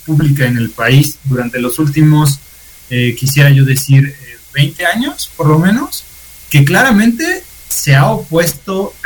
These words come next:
y ha criticado muy duramente la, la, la, el manejo de la, de la epidemia. A-, ahora, aquí hay, hay que diferenciar, hay, hay crítica que debería de ser, o sea, que debería de ayudar a alimentar, ¿no? Eh,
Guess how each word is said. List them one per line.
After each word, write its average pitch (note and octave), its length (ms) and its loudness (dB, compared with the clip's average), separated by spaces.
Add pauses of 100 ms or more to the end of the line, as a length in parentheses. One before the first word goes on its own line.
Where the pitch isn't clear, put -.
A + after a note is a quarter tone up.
y C3+ 140 4
ha C#3+ 140 4
criticado D3+ 680 0
muy D3 380 4
duramente F#3 580 -2
la, B2+ 380 0
la, A#2 400 -4
la, A2+ 560 -4
el C3+ 140 4
manejo C#3 420 4
de C#3+ 100 4
la, C3 220 0
de C#3 180 0
la C#3 100 6
epidemia. F3 540 2 (1120)
A-, D3 300 -2
ahora, E3 300 2
aquí C#3+ 260 2
hay, G3+ 240 0
hay D#3 120 2
que F3 120 2
diferenciar, E3 720 0
hay, C#3+ 160 2
hay D3 220 0
crítica F#3 600 -2 (600)
que C#3 100 4
debería C3+ 460 4
de C#3 100 6
ser, C#3 320 4 (140)
o - 80 -6
sea, C3+ 160 -2
que C3+ 100 -2
debería B2 340 0
de F#3 60 2
ayudar C#3 340 2
a D3 40 4
alimentar, A#2+ 560 -2 (320)
¿no? B2+ 240 -2 (840)
Eh, A#2+ 360 2